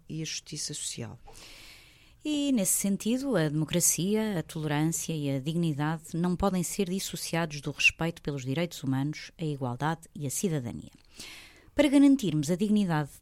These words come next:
Speaker 2: todas as pessoas, existem valores que não podem ser desrespeitados nem violados. Por isso, é necessário ter presente que a dignidade humana deve ser preservada e garantida a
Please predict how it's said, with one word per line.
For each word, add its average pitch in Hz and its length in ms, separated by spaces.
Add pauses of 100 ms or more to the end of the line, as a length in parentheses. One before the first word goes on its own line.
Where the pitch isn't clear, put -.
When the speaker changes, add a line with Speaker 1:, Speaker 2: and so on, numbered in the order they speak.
Speaker 2:
todas 240 260
as 220 80
pessoas, 165 680
existem 185 440
valores 180 420
que - 120
não 196 180
podem 190 320
ser 175 280
desrespeitados 175 1000
nem 196 260
violados. - 680 (440)
Por 269 140
isso, 262 380
é 165 100
necessário 160 540
ter 160 180
presente 147 480
que - 140
a 135 40
dignidade 202 600
humana 165 480 (120)
deve 170 240
ser 143 240
preservada 156 600
e 165 60
garantida 156 720
a 156 100